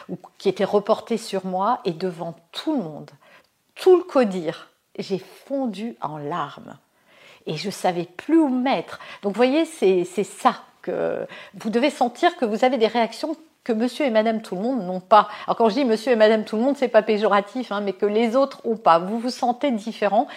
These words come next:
et vous en avez la preuve. Troisième indicateur, vos émotions sont décuplées. Alors, on a vu tout à l'heure les ambiances et puis j'ai glissé vers les émotions, euh, donc, euh, je vais pas redire, mais c'est ça. Vos émotions sont décuplées.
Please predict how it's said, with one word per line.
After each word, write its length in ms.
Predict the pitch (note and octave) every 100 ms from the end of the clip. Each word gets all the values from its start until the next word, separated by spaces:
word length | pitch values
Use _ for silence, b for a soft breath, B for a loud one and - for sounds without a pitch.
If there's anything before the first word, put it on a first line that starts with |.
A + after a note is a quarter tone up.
| B B
et 120 | G#3
vous 200 | G#3 A3
en 120 | A3+ G#3
avez 220 | G#3 C#4+
la 100 | F3
preuve. 340 | - - - - - _ _ _ _
Troisième 400 | - C4+ A#3+ B3+
indicateur, 600 | A#3+ G3+ G3+ F#3 - B3+
vos 140 | G3+ A#3
émotions 500 | G#3+ G3+ G3 - B3
sont 180 | G#3 F#3+
décuplées. 480 | G3+ - F3+ -
Alors, 140 | - D3
on 60 | F3+
a 80 |
vu 200 | F3 G3+
tout 180 | G3 G3+ G3
à 80 |
l'heure 160 | G3 G3
les 180 | F#3 F#3+
ambiances 400 | F#3+ G3+ A#3 G3
et 40 |
puis 160 | F#3 G#3
j'ai 140 | F#3 D#3+
glissé 380 | G3 G3+ A3
vers 120 | G3 F3+
les 200 | E3+ F3+
émotions, 600 | E3 D#3+ - A3+ A#3 C#3+
euh, 140 | - -
donc, 300 | E3 D#3 E3
euh, 200 | D#3+ D#3
je 80 | E3
vais 100 | D#3+
pas 200 | G3 F3+
redire, 400 | F3+ E3+ G3 G#3+
mais 100 | F3
c'est 160 | - F3
ça. 200 | - - B B F3
Vos 160 | F#3
émotions 460 | G3+ F#3 F3+ - G#3+
sont 180 | F#3+ E3+
décuplées. 640 | E3+ F3 - E3+ A3